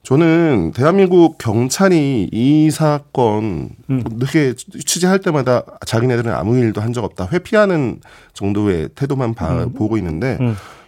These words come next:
Speaker 1: 이거는 대한민국의 경찰이 국가의 국민을 위해서가 아니고,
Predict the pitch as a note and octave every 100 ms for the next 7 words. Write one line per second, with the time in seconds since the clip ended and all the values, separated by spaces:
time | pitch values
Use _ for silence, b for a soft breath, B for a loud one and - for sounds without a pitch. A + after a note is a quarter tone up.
0 | - A2 D#3+ E3+ B2+ - - B2 C3+ F#3
1 | E3+ D#3+ G2 E2+ - G#2+ A2 A#2 C#2 b
2 | b _ B2 A#2 D#3+ C#3 C3+ A#2 B2 F3+
3 | F3+ C3+ F#2+ F#2+ F2 F#2 F2+ D#2 D2+